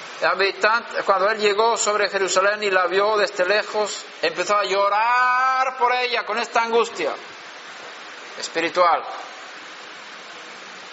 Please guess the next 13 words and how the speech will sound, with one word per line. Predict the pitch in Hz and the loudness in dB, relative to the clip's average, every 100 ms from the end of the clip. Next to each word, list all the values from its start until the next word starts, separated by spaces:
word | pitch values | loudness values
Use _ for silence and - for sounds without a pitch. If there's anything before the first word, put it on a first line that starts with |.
| - - - | -16 -16 -12
Dice, | 147 143 165 | -8 2 4
"Ay, | 240 330 330 311 311 311 | 6 4 4 2 0 0
si | - - | 0 0
tú | 302 | 2
entendieras | 302 285 277 247 262 262 247 226 | 2 2 0 2 2 4 2 2
lo | 233 | 0
que | 220 | 0
te | - | 0
va | 226 226 | 2 2
a | |
dar | 220 208 | 2 0
la | 196 | 0
paz. | 190 139 | 0 0